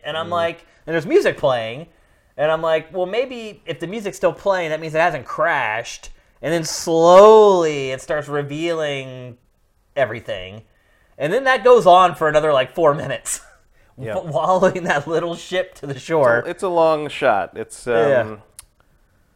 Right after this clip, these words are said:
Speaker 2: it's like something
Speaker 1: But it
Speaker 2: out
Speaker 1: makes it different.
Speaker 2: It's like something out of Solaris.
Speaker 1: It is,
Speaker 2: Like, <laughs> it's
Speaker 1: yeah.
Speaker 2: just like, "Yes, I get it. Thank you."
Speaker 1: Yeah, it's, uh, it, but again, it's one of those things that makes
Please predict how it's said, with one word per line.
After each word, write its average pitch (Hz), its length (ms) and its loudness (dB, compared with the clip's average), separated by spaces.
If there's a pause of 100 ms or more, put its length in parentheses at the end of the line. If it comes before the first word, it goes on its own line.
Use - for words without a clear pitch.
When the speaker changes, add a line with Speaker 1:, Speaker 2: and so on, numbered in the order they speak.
(680)
Speaker 2:
it's - 100 -14
like 131 120 -8
something 151 220 -2
Speaker 1:
But 185 80 8
it - 40 4
Speaker 2:
out 220 40 2
Speaker 1:
makes 240 140 2
it 233 100 -2
different. 247 300 0
Speaker 2:
It's - 80 -8
like 170 120 2
something 165 220 -2
out 156 80 2
of 143 80 -2
Solaris. 120 840 -4
Speaker 1:
It 202 120 2
is, 185 100 0
Speaker 2:
Like, 127 80 -6
<laughs> - 20 -4
it's - 80 -8
Speaker 1:
yeah. 156 260 2
Speaker 2:
just - 200 -6
like, 143 240 -4
"Yes, 143 360 -2
I 113 80 -6
get 113 240 -6
it. 110 280 -8
Thank 117 220 -10
you." 107 240 -10 (120)
Speaker 1:
Yeah, 147 280 4
it's, 139 180 -4
uh, 165 280 2
it, 175 240 -6
but 196 140 8
again, 214 340 2
it's 151 160 -8
one 185 100 0
of 185 40 -4
those 196 160 -4
things 165 240 -6
that 170 160 -4
makes 135 440 -10